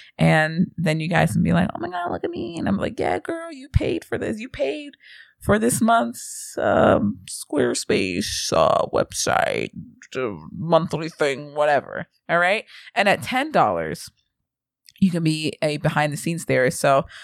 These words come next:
when we do setup, um, we are going to be going live only for our ten dollar theorist tiers. So we'll go live for the first ten minutes of the show.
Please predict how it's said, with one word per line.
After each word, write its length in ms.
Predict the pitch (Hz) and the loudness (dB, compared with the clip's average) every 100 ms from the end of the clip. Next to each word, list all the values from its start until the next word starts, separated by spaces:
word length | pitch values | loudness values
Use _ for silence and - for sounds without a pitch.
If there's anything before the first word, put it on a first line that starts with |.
| - | -10
when 180 | 165 202 | -2 0
we 80 | 269 | 0
do 120 | 277 | -2
setup, 480 | - 208 185 190 196 - | 0 2 4 2 0 0
um, 460 | 156 151 143 143 - | 2 2 0 -4 -6
we 220 | 147 147 | -4 0
are 160 | 139 139 | 2 2
going 160 | 147 151 | 0 -4
to 80 | |
be 80 | 147 | -4
going 200 | 143 139 | -4 -2
live 560 | 156 160 160 160 160 _ _ _ _ _ _ - | 2 4 4 2 -4 _ _ _ _ _ _ 0
only 480 | 262 330 294 262 285 | 2 2 2 0 0
for 540 | - - 196 190 - | -8 0 4 4 4
our 680 | 170 170 165 160 156 160 196 _ _ - | 4 2 2 0 2 0 -2 _ _ -6
ten 240 | 202 208 | -4 0
dollar 400 | 170 151 147 143 | 2 2 0 -4
theorist 640 | - 151 147 143 135 - | -6 -8 -4 -4 -4 -8
tiers. 400 | - 147 135 131 | -8 -4 -4 -4
So 160 | - 143 | 0 0
we'll 100 | 147 | 0
go 140 | 165 | 0
live 340 | 160 151 151 151 | 4 6 6 2
for 80 | 143 | -2
the 80 | |
first 640 | 147 147 147 139 - - - | -2 -2 -2 -2 -6 -12 -12
ten 280 | - 165 180 | -4 -4 -2
minutes 260 | 156 143 | -4 -2
of 100 | 147 | -4
the 60 | 135 | -4
show. 420 | - 139 135 202 | -4 0 0 -2